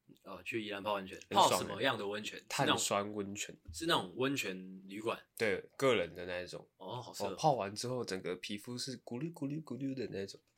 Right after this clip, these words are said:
Speaker 2: 是你连衣服穿上去它可能都会滑下来的那种。推荐大家可以去。<laughs> 干嘛？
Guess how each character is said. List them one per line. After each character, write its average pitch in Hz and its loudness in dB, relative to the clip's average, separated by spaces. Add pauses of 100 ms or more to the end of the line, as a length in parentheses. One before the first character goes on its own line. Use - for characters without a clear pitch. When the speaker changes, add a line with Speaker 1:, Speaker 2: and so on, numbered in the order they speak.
(240)
Speaker 2:
是 - -4
你 110 -2
连 90 -6 (100)
衣 127 -2
服 101 -4
穿 107 -4
上 98 -4
去 98 -4
它 95 -2
可 - -8
能 87 -12
都 85 -8
会 85 -8
滑 - -8
下 - -6
来 - -8
的 - -14
那 95 -14
种。 - -18 (200)
推 156 2
荐 156 4
大 143 8
家 135 6
可 - -6
以 - -4
去。 - -6 (680)
<laughs> - -10
干 - 4
嘛？ - -4